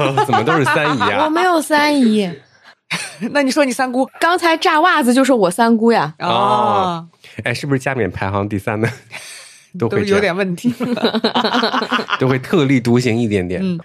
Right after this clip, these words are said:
Speaker 1: 我三姨她的事迹都是我们就是每年聚会的时候、聚餐的时候都会聊当年嘛，
Speaker 3: 嗯。
Speaker 1: 你当年怎样，她当年怎样。就聊到她的时候呢，永远都是这种，我听了就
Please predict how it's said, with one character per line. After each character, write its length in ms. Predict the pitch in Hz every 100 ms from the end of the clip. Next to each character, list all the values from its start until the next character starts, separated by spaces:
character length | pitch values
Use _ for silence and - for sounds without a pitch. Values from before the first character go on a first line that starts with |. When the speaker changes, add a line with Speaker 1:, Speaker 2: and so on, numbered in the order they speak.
| -
Speaker 1:
我 100 | 151
三 240 | 175 156
姨 320 | 127 117 127
她 200 | 131 -
的 140 | 135 120
事 240 | - 117
迹 180 | - 107
都 220 | - 127
是 100 | 123
我 120 | 98
们 280 | 87 90 90 -
就 140 | 104
是 60 | 104
每 180 | 98 87
年 420 | 95 90 90 104 - _ - _
聚 180 | - 123
会 220 | 110 131
的 100 | 104
时 160 | 92 92
候、 240 | 92 95
聚 160 | 90 107
餐 160 | -
的 100 | 104
时 120 | 90 87
候 200 | 87 85 -
都 120 | 123
会 140 | 123
聊 240 | 95 92 87
当 220 | 113 110
年 180 | 104 85
嘛， 180 | 92 85
Speaker 3:
嗯。 60 | 202
Speaker 1:
你 60 |
当 200 | 170 170
年 120 | 135
怎 140 | 110 92
样， 180 | 92 90
她 200 | - 143
当 180 | 135
年 160 | 107 95
怎 160 | 98 80
样。 140 | 85 - _ _ _ _ -
就 100 | 101
聊 140 | 98
到 120 | 110 107
她 160 | -
的 80 | 117
时 100 | 85
候 160 | 85 85
呢， 140 | 76
永 160 | 90 113
远 100 | 87
都 120 | 90
是 140 | 95
这 120 | 87
种， 100 | 92
我 140 | - 87
听 180 | - 104
了 60 |
就 120 | 98